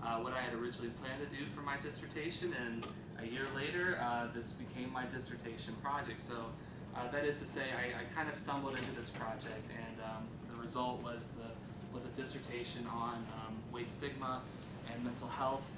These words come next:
and a, um, as well as sexual orientation stigma, and, um, and eventually I was able to publish, uh, uh, a bit of, on the bear subculture last, uh,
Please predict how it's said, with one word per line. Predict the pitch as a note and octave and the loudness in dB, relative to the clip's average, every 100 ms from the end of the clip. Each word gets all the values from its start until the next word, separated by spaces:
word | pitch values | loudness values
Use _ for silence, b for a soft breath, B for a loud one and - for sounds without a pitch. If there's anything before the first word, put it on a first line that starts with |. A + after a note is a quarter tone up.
| - | -4
and | A#2+ A#2 A2+ A2+ | -2 -2 -2 -2
a, | A2 A2 A2 | -2 -2 0
um, | A2 A2 G#2+ G#2+ - - - - - - - - - B2 | 0 0 -2 -2 -6 -8 -8 -8 -8 -6 -4 -4 -4 -4
as | A#2 C3 | -2 2
well | B2+ A#2+ | 2 2
as | |
sexual | - C3 - A#2+ | 0 -2 -2 0
orientation | A#2+ A#2 A#2 C3 B2+ B2 | 0 0 -2 -4 -4 -4
stigma, | A#2+ - A#2 A#2 A#2 A#2 - B B B B - | -4 -4 -4 -4 -4 -6 -6 B B B B -2
and, | B2 A#2+ A#2+ A#2+ A#2 A#2 | 0 2 2 0 -2 0
um, | A#2 A2 G#2+ A2 A2 - - - - | 0 0 0 -2 -4 -6 -6 -6 -4
and | B2 B2 | -2 0
eventually | C#3+ C#3 C3 A#2+ | 0 0 0 0
I | A#2 | -2
was | A#2+ A#2 | -2 -2
able | A#2 A#2 | -2 -2
to | - - | -4 -4
publish, | A#2+ A#2 A2+ - - | -4 -2 -2 -4 -4
uh, | A#2 A2+ A2 - - - | -2 -2 -2 -4 -6 -6
uh, | |
a | - A2+ - A#2+ | -6 -6 -4 -4
bit | - G#2 - | -4 -6 -6
of, | A2+ A#2 | -4 -2
on | A#2+ | 0
the | A#2 | 0
bear | A#2 | -2
subculture | A2+ A2+ - A#2 - A#2 | -2 -4 -4 -4 -4 -4
last, | A2+ - - - B B B B | -4 -4 -4 -6 B B B B
uh, | - | -6